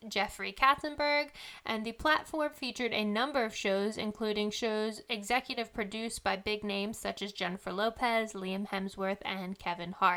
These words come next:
Katzenberg blamed coronavirus for the downfall of Quibi, and I, as I can see that is true, the critics also complained that programming was hard to find on the app,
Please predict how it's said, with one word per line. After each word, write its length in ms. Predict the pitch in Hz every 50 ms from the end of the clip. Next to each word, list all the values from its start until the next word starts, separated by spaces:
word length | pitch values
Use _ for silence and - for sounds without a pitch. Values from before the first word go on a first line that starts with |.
| - - - - - _ - - _
Katzenberg 640 | - 294 302 302 311 - 320 311 302 294 285 285 240
blamed 360 | - 262 262 285 339 349 339
coronavirus 1160 | - - 302 262 240 233 226 226 220 214 214 208 208 202 208 208 220 220 - - - - - -
for 380 | - - 220 208 208 202 202
the 200 | 196 208 208 202
downfall 600 | 190 196 180 175 180 190 180 - 190 185 180 180 185
of 120 | 185 -
Quibi, 520 | - - 190 180 175 190 190 208 233 254 - - _ -
and 360 | 214 202 196 196 196 208 - -
I, 400 | - 285 320 339 339 349 - - -
as 240 | - 302 330 349 330
I 120 | 339 339
can 140 | 339 339 311
see 160 | - - 320
that 180 | 285 277 262 233
is 160 | 240 240 -
true, 320 | - - 330 320 320 320 311
the 160 | 320 - - -
critics 460 | - - 269 269 269 277 277 - - - -
also 280 | 254 262 262 - 277
complained 540 | 269 - 240 233 214 - 240 226 233 233 226
that 140 | 214 208 -
programming 600 | - - 226 220 208 220 214 214 220 220 226 208
was 220 | 208 208 - - - -
hard 340 | - - 277 302 330 330
to 80 | - 285
find 380 | - - 247 220 214 214 214 208
on 120 | 196 196
the 120 | 190 -
app, 340 | - 180 175 180 190 - -